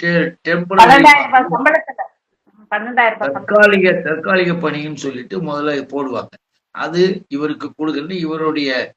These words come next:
Speaker 1: தகுதியை பார்த்து, தரத்தை பார்த்தாரு, செய்யலாம் அப்படின்னு உடனே செஞ்சார். அதனாலதான் நீங்க சொன்ன மாதிரி அந்த கும்பிடு போட்டதுன்றது, கும்பிடுன்றத அங்க போய் இப்ப நினைக்க கூடாது. கும்பிடு, கும்பிடுன்றது,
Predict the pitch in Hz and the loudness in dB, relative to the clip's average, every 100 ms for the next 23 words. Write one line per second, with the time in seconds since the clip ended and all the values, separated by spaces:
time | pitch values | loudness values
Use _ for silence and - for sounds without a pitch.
0 | _ - 151 175 160 151 139 131 156 156 | _ -8 -6 -2 -2 -4 -4 -6 -8 -6
1 | 135 135 143 - 120 123 139 170 - 120 | -6 -6 -8 -8 -10 -6 -8 -8 -10 -8
2 | 120 107 95 _ _ _ _ _ _ - | -6 -6 -8 _ _ _ _ _ _ -12
3 | 123 156 117 117 135 117 117 107 110 - | -12 -12 -12 -10 -10 -12 -12 -6 -6 -6
4 | _ _ _ - 131 160 151 127 117 113 | _ _ _ -4 -4 -2 -2 -2 -4 -6
5 | 113 - _ _ _ _ _ _ _ 120 | -6 -12 _ _ _ _ _ _ _ -12
6 | 127 120 - 139 143 139 123 139 104 95 | -12 -12 -8 -4 -2 -4 -4 -4 -4 -8
7 | - - _ _ _ _ - 117 101 - | -12 -16 _ _ _ _ -10 -8 -10 -10
8 | 160 170 175 170 156 143 143 135 139 147 | -6 0 2 2 0 -2 -4 -6 -6 -4
9 | 156 - - 185 196 202 190 180 170 160 | -4 -6 -8 -4 0 6 6 6 2 0
10 | 165 175 170 170 - _ _ _ _ - | 2 2 2 0 -8 _ _ _ _ -10
11 | 165 170 175 175 170 - 156 143 147 151 | -2 -2 0 0 0 -4 -6 -4 -4 -4
12 | 151 139 131 104 - _ _ _ _ _ | -4 -4 -6 -8 -14 _ _ _ _ _
13 | _ 170 170 170 160 160 147 - 165 165 | _ -8 -4 -2 0 2 2 0 -10 -6
14 | 156 156 143 131 | -4 -4 -4 -8